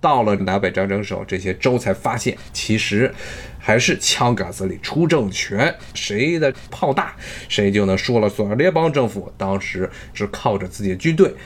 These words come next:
完全的压制住了南方的独立势力，强行的将这些南方的独立出去的州啊，他们认为自己是有脱离联邦权力，这些州全部都吞并了。其实美国它名义上呢，由一个名义上的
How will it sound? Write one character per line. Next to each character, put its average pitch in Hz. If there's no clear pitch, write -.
完 95
全 104
的 139
压 120
制 120
住 101
了 -
南 98
方 135
的 110
独 92
立 90
势 -
力， 98
强 -
行 156
的 165
将 98
这 98
些 98
南 95
方 107
的 101
独 104
立 160
出 -
去 123
的 101
州 135
啊， 107
他 120
们 131
认 127
为 107
自 117
己 98
是 127
有 110
脱 117
离 104
联 95
邦 101
权 98
力， 147
这 95
些 98
州 98
全 95
部 104
都 98
吞 98
并 107
了。 95
其 120
实 151
美 131
国 123
它 120
名 110
义 156
上 156
呢， 120
由 107
一 127
个 147
名 107
义 247
上 113
的 -